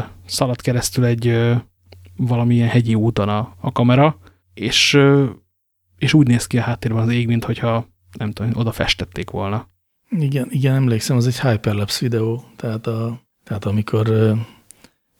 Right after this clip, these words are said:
Speaker 2: minden képkockáját, ö, beigazítja az állandó képpontokhoz viszonyítva, hogy, hogy a,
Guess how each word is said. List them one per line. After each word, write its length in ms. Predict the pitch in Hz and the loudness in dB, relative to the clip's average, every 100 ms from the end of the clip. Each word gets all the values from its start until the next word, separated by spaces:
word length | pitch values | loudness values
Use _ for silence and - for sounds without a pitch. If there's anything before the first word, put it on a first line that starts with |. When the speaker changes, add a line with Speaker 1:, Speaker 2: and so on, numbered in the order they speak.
| _ | _
Speaker 2:
minden 400 | 131 120 107 104 | 4 4 4 2
képkockáját, 1000 | 110 113 107 113 107 - 107 107 104 - | 0 0 0 -2 -4 -2 -2 0 -2 -2
ö, 140 | 110 110 - _ - | -2 -2 -8 _ -4
beigazítja 1120 | 113 107 104 110 101 92 - 113 104 110 120 _ _ - _ _ _ _ - | 2 2 2 0 0 -6 -4 -4 -2 -4 -6 _ _ -20 _ _ _ _ -6
az 140 | 113 | -4
állandó 540 | 104 101 101 110 110 110 | -4 -4 -4 -4 -6 -8
képpontokhoz 1200 | - 110 - 107 104 - - - _ _ - 113 107 | -6 -6 -6 -6 -6 -6 -8 -12 _ _ -10 -8 -6
viszonyítva, 520 | 104 - 107 104 110 | -4 -2 -2 -2 -2
hogy, 220 | 104 110 | 0 0
hogy 260 | 120 110 104 | -2 -2 -2
a, 380 | 101 98 104 | -2 -2 -6